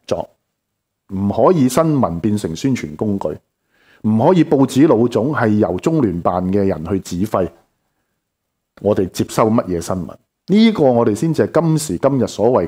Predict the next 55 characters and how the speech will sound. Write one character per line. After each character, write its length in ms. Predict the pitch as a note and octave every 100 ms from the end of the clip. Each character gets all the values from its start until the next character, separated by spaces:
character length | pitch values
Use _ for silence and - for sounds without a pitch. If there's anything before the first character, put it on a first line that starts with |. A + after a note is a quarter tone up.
| F#2
嘅 40 |
大 260 | F2+ F2 D#2+
是 340 | F2 - E2 D#2+
大 140 | - D#2+
非 280 | - G#2 F2 _ _ _ _ _ -
嘅 100 | F2+
問 120 | D2+ D2+
題。 160 | - - _ _ _ _ _ _ _ _ _ _ _ -
噉 160 | A#2 C#3+
就 400 | A2+ G2 F#2+ - _ _ _ _ _ -
再 100 | A#2
講 220 | A2 A#2+
落 180 | A2 G2
去 60 | F#2+
就 260 | F2 F2 - _ _
講 180 | - A2
咗 20 |
第 60 | A2
二 60 | E2+
樣 160 | F2
嘢 220 | F#2+ D#2+
㗎 20 | D#2
啦。 160 | D#2+ _ -
我 140 | G#2+
哋 60 | G2+
返 140 | -
返 200 | - D3
去 60 | A#2
我 120 | A2
哋 80 | G#2
今 200 | C#3 C3+
日 180 | A#2 - _ _ _ _
即 80 | -
係 140 | A#2 G#2+
要 40 |
講 260 | F#2+ F#2+ A#2
嘅 60 | A2
一 20 |
個 160 | A#2+ G2+
叫 120 | G2+
做 80 | F#2
新 180 | - A#2+
媒 240 | F#2+ D#2+
體 80 | -
嘅 220 | F#2 G#2+
話 140 | E2 E2
題 180 | -
啦， 220 | D#2+ F#2+ F2+
其 60 | -
實 140 | -
係。 80 | - _ _ _ - _ _ _ -
噉 140 | D3
呢 120 | G3
就， 320 | F3+ A#2+ G#2+ G2+
嗱， 160 | E2